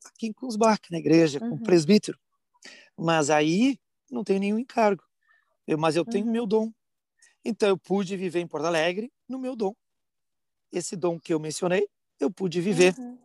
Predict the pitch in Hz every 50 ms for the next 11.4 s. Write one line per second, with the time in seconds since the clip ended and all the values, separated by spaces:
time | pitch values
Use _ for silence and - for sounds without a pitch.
0 | _ _ _ _ - - - - 196 170 - 208 214 214 214 - 233 220 220 196
1 | _ _ _ _ _ - - 190 190 185 180 175 175 180 190 - - _ - -
2 | - - 196 190 190 214 247 277 294 302 277 202 208 220 208 202 185 147 139 175
3 | 190 202 220 220 226 269 233 202 185 185 208 220 202 185 202 202 185 - - -
4 | 202 247 - _ _ _ _ _ _ _ - 254 269 240 180 143 175 208 214 196
5 | 220 226 226 240 233 202 175 190 202 220 202 - 240 196 185 190 196 208 190 220
6 | 240 170 175 180 185 180 - _ _ _ _ _ _ _ _ _ - 285 185 180
7 | 156 135 160 170 185 190 - - 208 202 233 220 - 240 247 247 220 254 262 254
8 | 214 202 196 190 190 196 196 196 - 180 175 165 156 160 170 160 143 - - _
9 | _ _ _ _ _ _ _ _ _ _ _ _ _ _ - 202 175 - 220 220
10 | 233 233 226 233 233 233 240 247 254 - - 233 226 247 226 233 262 202 254 208
11 | - 247 254 262 262 262 262 269